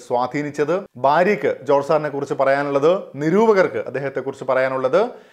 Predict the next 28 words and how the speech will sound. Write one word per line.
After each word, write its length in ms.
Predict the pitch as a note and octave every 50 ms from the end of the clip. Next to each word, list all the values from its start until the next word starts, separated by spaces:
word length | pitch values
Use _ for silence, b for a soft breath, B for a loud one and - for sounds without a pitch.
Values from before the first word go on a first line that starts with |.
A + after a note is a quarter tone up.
| B B - C#3+ D#3
അദ്ദേഹത്തെ, 440 | D3 F#3 G3+ G3+ G#3+ G3+ G#3 G3+ G#3+ A#3+ A#3+ - D3+
അദ്ദേഹത്തിൻ്റെ 420 | D3+ F3 F3 F3+ F3+ F#3 F3+ F#3 F#3 -
സിനിമകളെ 420 | - F#3 F3+ F#3 F#3+ F#3+ G3 F#3+ F3
ഇഷ്ടപ്പെടുന്നവർക്ക് 600 | F#3 - E3 E3 D#3 D3+ D3+ D3 C#3+ C#3 D3 C#3 C3+ C#3 C#3 C3+
ഒരിക്കലും 340 | C3 C3 C3 D3 C#3+ C#3 C3+ C#3+ - C3
മിസ് 180 | B2+ C3 - - F#3
ചെയ്യാൻ 200 | F3 D#3 D3+ D3 C#3+
പറ്റാത്തൊരു 360 | C3+ C#3 C3+ B2+ C3+ C3 B2+ B2+
കാഴ്ചയായിട്ട് 400 | B2+ B2 - D3 C3+ B2+ B2 C3
തന്നെയാണ് 260 | B2+ B2+ B2 B2 B2 A#2
എനിക്ക് 180 | A#2+ B2+ B2+ D3 C3
അനുഭവപ്പെട്ടത്. 460 | B2 B2 B2+ A#2+ B2+ - A#2 B2 D#3+ G3+ G#3 - - _ _ _ -
ശരിക്കും 240 | F3 E3+ F#3 F3 A#3 A3
പറഞ്ഞാൽ 260 | G#3 G#3 G3+ G#3+ A3+ - -
ഒരു 100 | E3+ F#3 F3+ -
സിനിമ 220 | F3+ F3 G3 G#3 A3 G#3
കാണുന്ന 260 | G#3 G3+ G3+ G3 G#3 G3+ -
ഫീലോടെ 320 | F#3 F3 F#3 F#3 F#3 F3+ F3+
തന്നെ 160 | F3 F3 F3 E3
കാണാം 260 | D3+ D#3 D#3 D#3 D#3 D3+ D3
ഈ 40 | C#3 C#3
ഡോക്യുമെന്ററി. 480 | C#3 C3+ - D3+ C#3+ C#3+ C3+ C#3+ E3 G#3 A#3+ - - B2+
ലിജിൻ 200 | C3 C3 D#3 D#3 C#3+ D3+
ജോസ് 200 | D3+ D3+ - - - -
സിനിമാ 280 | - C#3 C#3+ D3+ D#3 D#3+ D3+ D#3
പ്രേമികൾക്കായി 600 | D#3 D3+ D3 D3 D3 D3 D3 C#3+ - D3 C#3+ C#3+ C#3 C3+
നൽകിയ 220 | C3 B2+ C3 B2+ B2+ B2+ -
ഒരു 80 | -